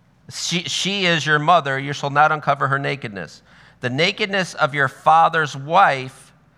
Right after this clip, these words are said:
so this would be like a stepmom, "the nakedness of your father's wife you shall not uncover." Now listen to this phrase. "It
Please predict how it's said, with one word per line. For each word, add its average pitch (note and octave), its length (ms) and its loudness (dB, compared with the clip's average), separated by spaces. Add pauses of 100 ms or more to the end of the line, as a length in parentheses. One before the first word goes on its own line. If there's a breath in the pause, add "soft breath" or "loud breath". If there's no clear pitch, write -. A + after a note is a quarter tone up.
(140)
so - 140 -8
this C#3+ 160 -2
would D3 100 -6
be C#3+ 120 -4
like C3+ 180 2
a B2+ 60 -10
stepmom, A#2 600 0 (280 soft breath)
"the C3 100 -2
nakedness F#3 460 0
of D3+ 80 -6
your D3+ 80 0
father's D#3+ 400 2
wife D#3+ 280 2
you C#3+ 80 -6
shall D3 200 -2
not D#3 240 4
uncover." D3 500 2
Now C#3 140 -2
listen C#3+ 220 -8
to D3 100 -8
this C#3 160 -6
phrase. G2 420 -8 (340 soft breath)
"It F#3 240 0